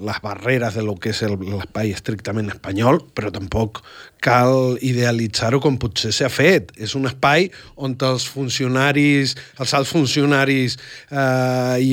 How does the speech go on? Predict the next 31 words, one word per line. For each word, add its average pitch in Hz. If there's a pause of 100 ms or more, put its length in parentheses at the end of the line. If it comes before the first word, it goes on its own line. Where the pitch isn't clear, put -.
els 120 (100)
càrrecs 135
polítics 127
es -
protegeixen 113
uns 113
als -
altres, 143
on 123
els 123
favors 131 (400)
i 143
la 139
real 139
polític 135
més 123
dura 139
i 135
descarnada 131
se 131
imposen 123 (320)
als, 107
a, 113 (340)
a, 107 (320)
als 110
valors 131
i 131
a 117
les 110
presumpcions, 123
no?, 143